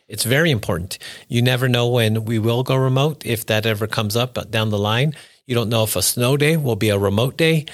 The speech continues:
So we need to be prepared at all times, uh, and have that, uh, pencil, which, uh, we're kind of coining as your Chromebook, uh,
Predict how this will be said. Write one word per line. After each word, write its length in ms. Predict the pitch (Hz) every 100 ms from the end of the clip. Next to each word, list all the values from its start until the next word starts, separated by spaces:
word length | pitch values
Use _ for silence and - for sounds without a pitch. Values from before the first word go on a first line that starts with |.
| - -
So 300 | - 123 117
we 100 | 117
need 180 | 123 135
to 60 |
be 140 | 123 117
prepared 420 | 120 110 120 110
at 120 | 104
all 160 | 104 110
times, 580 | - 117 113 101 101 -
uh, 220 | 107 101
and 160 | 113 104
have 280 | 120 113
that, 360 | 110 107 - -
uh, 140 | 110
pencil, 560 | 101 - 165 - 104 127 - - _
which, 280 | 110 107 -
uh, 260 | 107 101 104
we're 140 | 123
kind 260 | 110 120 107
of 100 | -
coining 380 | 131 123 120 104
as 200 | 101 -
your 220 | 101 98
Chromebook, 640 | - 160 139 101 104 - -
uh, 320 | 104 92 107